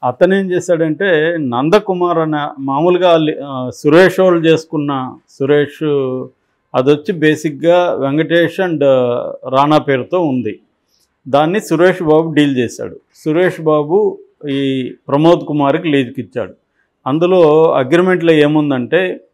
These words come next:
దీంట్లో ఏదైతే ఇక్కడ హోటల్ పెట్టాలనుకున్నారో అది మాత్రం పెట్టాలి, వేరేది పెట్టకూడదని ఒక క్లాజ్ ఉంది. రెండో క్లాజు సబ్ లీజ్ ఇవ్వకూడదు, వేరే వాళ్ళకి ఎవరికి లీజుకి ఇవ్వకూడదు, నువ్వే వాడుకోవాలి అని రెండు క్లాజులు ఉన్నాయి.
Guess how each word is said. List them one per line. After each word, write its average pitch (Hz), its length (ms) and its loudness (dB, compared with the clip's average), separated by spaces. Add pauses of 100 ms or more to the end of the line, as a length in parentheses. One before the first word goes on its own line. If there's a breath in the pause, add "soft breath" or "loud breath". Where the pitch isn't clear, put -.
(140)
దీంట్లో 156 540 0
ఏదైతే 170 1000 0
ఇక్కడ 131 260 -4
హోటల్ 139 540 -2
పెట్టాలనుకున్నారో 131 880 0
అది 151 200 2
మాత్రం 151 400 0
పెట్టాలి, 131 380 -2
వేరేది 147 360 2
పెట్టకూడదని 131 800 -4 (420)
ఒక 131 160 -2
క్లాజ్ 139 420 0
ఉంది. 131 300 -6 (600)
రెండో 185 360 4
క్లాజు 165 420 2
సబ్ 160 340 0
లీజ్ 208 260 4
ఇవ్వకూడదు, 156 480 -2 (120)
వేరే 165 340 6
వాళ్ళకి 165 400 4
ఎవరికి 151 340 -2
లీజుకి 156 400 0
ఇవ్వకూడదు, 113 460 -6 (200)
నువ్వే 165 320 4
వాడుకోవాలి 135 760 2 (120)
అని 170 200 -4
రెండు 156 280 0
క్లాజులు 156 440 2
ఉన్నాయి. 131 300 -2